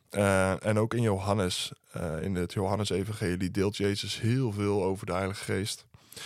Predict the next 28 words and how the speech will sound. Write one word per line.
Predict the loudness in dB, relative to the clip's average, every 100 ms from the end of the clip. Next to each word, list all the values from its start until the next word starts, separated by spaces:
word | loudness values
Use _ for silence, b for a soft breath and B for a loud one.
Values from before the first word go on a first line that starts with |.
| B B
En | -6
ik |
zal | 0 2
je | 2
twee | 2 2
teksten | 0 -2 -2
noemen | 0 2 2 0
die | 0 0 2
Jezus, | 2 0 -2 -4 -2
eh, | 0 0 -2 -6 -8
over | -4 0
de | 0
Heilige | 0 0
Geest | -2 -2
zegt. | 0 0 0
In |
Johannes | 2 2 0
vier | 0 0
vers | 0 -2
veertien | 0 0 0
zegt | -2 -2
hij, | 0 0
"Het | 0
water | 2 4 4 0
dat | -4 -4
ik | -2
hem | -2
geef, | 2 0 0 -4